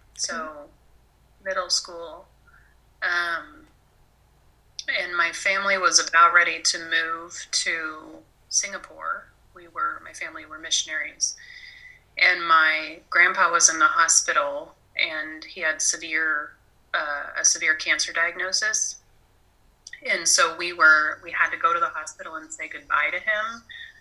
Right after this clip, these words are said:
Speaker 1: knowing that he would pass away while we were overseas.
Speaker 2: Mm.
Speaker 1: And so that was, like, the final goodbye. Um, yeah, so that came up as well.
Speaker 2: Okay. In about seventh grade?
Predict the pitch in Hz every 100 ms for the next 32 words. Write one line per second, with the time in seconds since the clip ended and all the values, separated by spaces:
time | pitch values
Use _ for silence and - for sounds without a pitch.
0 | _ 175 160 170 170 160 - 165 151 -
1 | 147 143 156 143 143 143 147 143 - -
2 | - 65 - - - 50 - - - 226
3 | 214 208 - 147 - 147 143 143 143 147
4 | 143 - 156 - - - 143 143 - _
5 | - - 139 131 - 240 - - - -
6 | _ _ _ - - 156 151 143 - -
7 | _ _ _ _ - 127 131 - 170 151
8 | - 156 151 - - - - - _ _
9 | 214 208 214 202 196 - _ _ _ _
10 | _ _ - - 220 202 202 - - 226
11 | 226 214 - 226 240 220